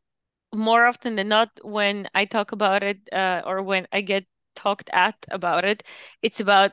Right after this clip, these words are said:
"Oh, we're being replaced. Uh, ev-, all of our jobs are becoming <laughs> obsolete." You know, we're n-, like, that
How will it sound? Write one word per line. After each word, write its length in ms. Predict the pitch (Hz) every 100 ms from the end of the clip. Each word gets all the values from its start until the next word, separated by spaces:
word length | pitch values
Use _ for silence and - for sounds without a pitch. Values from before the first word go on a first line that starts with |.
| -
"Oh, 280 | 220 220 220
we're 220 | 208 214
being 240 | 196 214
replaced. 800 | 208 202 - 202 185 196 - _ _ -
Uh, 320 | - 208 185 -
ev-, 260 | 202 190 - -
all 180 | 220 226
of 80 | 214
our 180 | 202 214
jobs 360 | 208 202 -
are 80 | 214
becoming 560 | 202 - 214 202 202 202 - -
<laughs> 220 | - -
obsolete." 600 | 214 - - 220 247 - -
You 160 | 220 214
know, 180 | 202 214 - - - 226
we're 140 | 226
n-, 200 | 220 - -
like, 240 | 202 208 _ _ _ _ _ _ _ _ _ _
that 200 | - 220